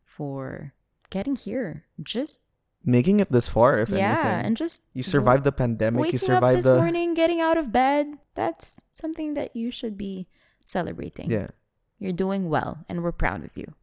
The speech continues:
Speaker 2: It's the little things that we usually miss out on in life, especially when it becomes, like, a redundant activity. Like, if you wake up every morning and think, "Oh, just another day," but the fact that you actually woke up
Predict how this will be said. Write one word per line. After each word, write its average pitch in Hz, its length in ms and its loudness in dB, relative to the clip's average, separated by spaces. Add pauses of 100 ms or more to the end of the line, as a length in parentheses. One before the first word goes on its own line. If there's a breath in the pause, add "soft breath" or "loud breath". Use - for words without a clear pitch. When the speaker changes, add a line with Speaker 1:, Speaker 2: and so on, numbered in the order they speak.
(220)
Speaker 2:
It's 139 140 0
the 175 80 8
little 185 240 8
things 156 180 6
that 135 140 4
we 123 100 4
usually 120 400 4
miss 110 300 0
out 107 240 0
on 98 160 -2
in 80 120 -4
life, - 440 -10 (100)
especially 135 320 2
when 139 200 4
it 127 60 -4
becomes, 127 300 2
like, 127 140 2
a - 20 4
redundant 113 480 2
activity. 113 800 -6
Like, 131 100 -2
if 143 100 -2
you 151 80 2
wake 139 140 6
up - 100 2
every 131 160 4
morning 131 280 2
and 123 60 -4
think, 123 120 0
"Oh, 110 100 4
just 113 200 -2
another 110 260 0
day," 104 140 -4
but - 220 -8 (120)
the 123 120 -6
fact 131 260 0
that 135 100 -6
you 127 100 -2
actually 123 340 0
woke 110 340 -2
up 107 280 -6